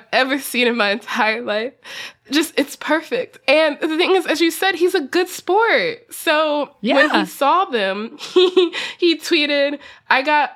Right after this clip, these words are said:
Speaker 1: a genuine belly laugh out of this."
Speaker 2: Which is, like, almost like a sweet dad response.
Speaker 1: Yes.
Speaker 2: Like, it's, it's right. It's, like, perfect.
Speaker 1: <laughs> It
Speaker 2: It, like, continues with the, like, he just seems like a good dude.
Speaker 1: He does.
Speaker 2: <laughs> Like
Speaker 1: He does.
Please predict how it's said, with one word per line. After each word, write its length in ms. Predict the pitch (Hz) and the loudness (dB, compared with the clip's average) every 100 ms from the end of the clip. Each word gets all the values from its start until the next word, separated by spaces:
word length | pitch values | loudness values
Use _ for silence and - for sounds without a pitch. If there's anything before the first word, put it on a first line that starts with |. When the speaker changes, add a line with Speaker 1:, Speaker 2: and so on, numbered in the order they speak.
| 196 | -4
Speaker 1:
a 100 | 214 | -6
genuine 840 | 196 - 226 254 254 247 247 247 | -6 -2 0 2 2 2 0 -4
belly 380 | - 175 165 160 | -2 0 2 2
laugh 320 | 156 143 147 | 2 0 0
out 160 | 139 135 | -2 -2
of 160 | 139 127 | -6 -8
this." 440 | 101 131 - - - | -8 -8 -10 -12 -8
Speaker 2:
Which 160 | 330 | -4
is, 100 | 415 | 0
like, 160 | 494 415 | 0 2
almost 300 | 359 392 415 | 0 0 -2
like 100 | 381 | -2
a 60 | 311 | -2
sweet 360 | - 254 254 | -2 -4 -6
dad 260 | 208 208 220 | -2 -2 -2
response. 380 | 302 - 370 381 | -4 0 2 4
Speaker 1:
Yes. 160 | - | 2
Speaker 2:
Like, 160 | 285 294 | 2 2
it's, 180 | - - - | 0 -8 -8
it's 260 | 277 - - | -8 -6 -2
right. 320 | 285 415 196 | 2 2 0
It's, 160 | 240 - | 0 0
like, 100 | 277 | -2
perfect. 440 | - 320 - 233 233 | -4 -4 -4 -4 -4
Speaker 1:
<laughs> 0 | |
It 80 | 220 | -4
Speaker 2:
It, 80 | 240 | -4
like, 280 | 202 - _ | -6 -10 _
continues 600 | - 269 294 285 277 269 240 | -2 -2 0 0 0 0 -2
with 180 | 247 - | -2 -2
the, 120 | 233 | -2
like, 360 | 214 202 190 - _ | 0 -2 -4 -14 _
he 120 | - | -8
just 160 | 226 240 | -4 -2
seems 180 | 254 240 | -2 -2
like 160 | 240 226 | -2 -2
a 60 | |
good 220 | 226 233 220 | -2 -2 -2
dude. 280 | 254 202 | -2 -2
Speaker 1:
He 100 | 285 285 | -2 0
does. 380 | 285 285 311 | 2 2 0
Speaker 2:
<laughs> 0 | |
Like 140 | - - | -2 -4
Speaker 1:
He 100 | 262 | 0
does. 400 | 247 262 254 233 | 2 2 0 -2